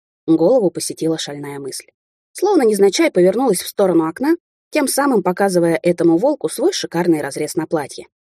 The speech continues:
Скосила глаза в его сторону и заметила, как мужчина с силой сжал в руке вилку. Легкая ухмылка, и вновь стала хладнокровной, как мой Синар. "Дочка", — начал отец,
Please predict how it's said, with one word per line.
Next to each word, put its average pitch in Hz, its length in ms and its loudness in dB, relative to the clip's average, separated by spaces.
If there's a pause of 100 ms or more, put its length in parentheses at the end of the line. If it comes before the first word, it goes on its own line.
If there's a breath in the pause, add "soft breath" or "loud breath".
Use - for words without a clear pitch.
(340)
Скосила 269 400 2
глаза 175 280 2
в 160 40 0
его 160 200 -2
сторону 285 440 -2 (240)
и 294 100 -2
заметила, 196 480 0
как 160 200 -6
мужчина 233 420 0
с - 80 -4
силой 208 420 0
сжал 147 360 -4
в 156 60 -6
руке 160 260 -2
вилку. 160 420 -2 (640)
Легкая 165 400 2
ухмылка, 240 520 -2 (200)
и 392 180 2
вновь 175 280 0
стала 151 300 -6
хладнокровной, 165 640 -2
как - 180 -12
мой 135 160 -6
Синар. 139 360 -8 (880)
"Дочка", — 156 480 0 (440)
начал 170 300 2
отец, 170 380 -2